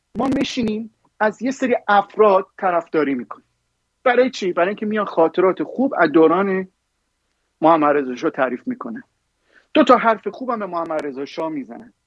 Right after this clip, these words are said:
ولی هرگز اون فکرشونو، اون عقیدهشونو، اون نظرشونو به شما نمیگن.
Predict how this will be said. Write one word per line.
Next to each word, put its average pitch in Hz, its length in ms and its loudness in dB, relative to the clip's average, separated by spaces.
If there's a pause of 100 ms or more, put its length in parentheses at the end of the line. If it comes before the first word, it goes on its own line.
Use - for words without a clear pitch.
(720)
ولی 262 180 0
هرگز 226 720 -2 (640)
اون 226 160 -2
فکرشونو، 170 920 -4 (360)
اون 262 180 2 (140)
عقیدهشونو، 214 920 -2 (140)
اون 269 320 0
نظرشونو 214 760 2 (280)
به 208 80 -4
شما 196 320 -2
نمیگن. 220 680 0